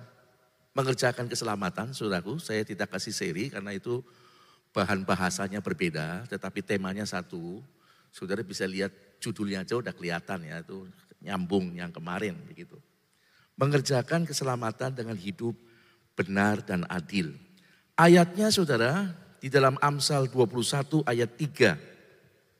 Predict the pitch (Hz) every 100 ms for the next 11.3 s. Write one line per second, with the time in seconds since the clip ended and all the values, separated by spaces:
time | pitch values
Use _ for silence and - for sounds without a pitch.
0 | _ - _ _ - - _ 113 127 127
1 | 131 127 120 175 - 120 120 113 127 151
2 | 180 170 110 107 104 110 110 104 98 120
3 | 104 87 85 82 76 - _ _ _ _
4 | _ _ _ _ _ _ - 170 170 160
5 | 269 - 254 233 208 160 139 131 113 78
6 | 82 90 170 - - - 127 107 131 117
7 | 107 127 143 87 80 90 113 - _ _
8 | _ _ _ 156 160 - 175 156 - -
9 | 135 - 127 120 110 104 117 90 80 82
10 | 95 117 _ _ - 101 92 - 87 85
11 | 82 87 98